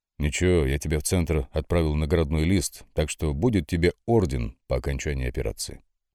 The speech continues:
"И на том спасибо. Но я бы взял деньгами", пошутил Сникерс. Великий полководец Наполеон Бонапарт говорил, что для ведения войны нужны в сущности лишь три вещи:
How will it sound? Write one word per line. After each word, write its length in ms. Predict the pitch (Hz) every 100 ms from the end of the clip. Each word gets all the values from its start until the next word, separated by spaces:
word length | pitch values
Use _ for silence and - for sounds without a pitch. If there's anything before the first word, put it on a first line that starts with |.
| _ -
"И 100 | 147
на 120 | 127
том 200 | 120 104
спасибо. 560 | - 85 - 58 57 - _ _ _ -
Но 300 | 123 175 165
я 200 | 156 196
бы 140 | 110
взял 220 | 78 98
деньгами", 600 | 101 80 62 60 60 58 - _ _ _ -
пошутил 400 | 78 71 - 67
Сникерс. 580 | - 62 - - - - _ _ _ _ _ _ _ -
Великий 320 | 85 117 101
полководец 600 | 104 101 101 107 95 -
Наполеон 380 | 85 92 95 80
Бонапарт 460 | 82 80 101 87
говорил, 380 | 73 80 95 101
что 240 | - 71
для 120 | 65 69
ведения 380 | 76 82 76
войны 320 | 64 67 82 92
нужны 340 | 69 64 82
в 60 | 71
сущности 760 | 98 - 82 - 78 73 65
лишь 260 | 57 76 -
три 240 | - 71
вещи: 480 | 57 52 - - -